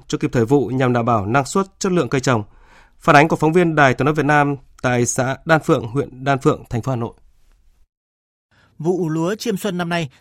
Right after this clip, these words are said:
Speaker 2: gia đình chị Lê Thị Lý ở xã Đan Phượng, huyện Đan Phượng, thành phố Hà Nội gieo cấy ba sào lúa chất lượng cao G không hai. Là vụ đầu tiên đưa vào gieo cấy giống lúa chất lượng cao G không hai, nên ngay từ trước Tết Nguyên đán, chị Lý đã thuê máy cày bừa,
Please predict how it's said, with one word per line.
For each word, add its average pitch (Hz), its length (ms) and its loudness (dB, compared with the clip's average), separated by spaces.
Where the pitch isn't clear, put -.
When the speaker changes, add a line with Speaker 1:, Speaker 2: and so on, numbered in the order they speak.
Speaker 2:
gia 202 160 -6
đình 156 200 -4
chị 143 220 -10
Lê 160 160 -6
Thị - 160 -12
Lý 143 300 -6
ở 151 180 -4
xã 175 180 -8
Đan 190 160 -4
Phượng, 135 280 -8
huyện 131 280 -10
Đan 160 140 -6
Phượng, 143 280 -8
thành 131 160 -12
phố 175 100 -8
Hà 202 80 -6
Nội 135 240 -8
gieo 160 240 -4
cấy 143 260 -8
ba 185 200 -6
sào 135 300 -8
lúa 127 260 -8
chất 240 160 -10
lượng 220 240 -8
cao 151 320 -6
G 160 40 -6
không 156 160 -6
hai. 160 260 -4
Là 165 280 -2
vụ 156 340 -8
đầu 156 160 -4
tiên 214 240 -2
đưa 170 180 -2
vào 143 240 -4
gieo 151 180 -8
cấy 143 260 -8
giống 147 240 -8
lúa 151 240 -6
chất 240 160 -8
lượng 151 200 -8
cao 160 300 -6
G 165 100 -4
không 160 160 -8
hai, 160 240 -4
nên 160 240 -4
ngay 151 260 -6
từ 131 160 -8
trước 220 320 -10
Tết 214 140 -10
Nguyên 170 140 -8
đán, 135 220 -6
chị 175 200 -8
Lý 151 240 -4
đã 185 140 -6
thuê 175 240 -6
máy 135 200 -10
cày 135 180 -8
bừa, 135 220 -6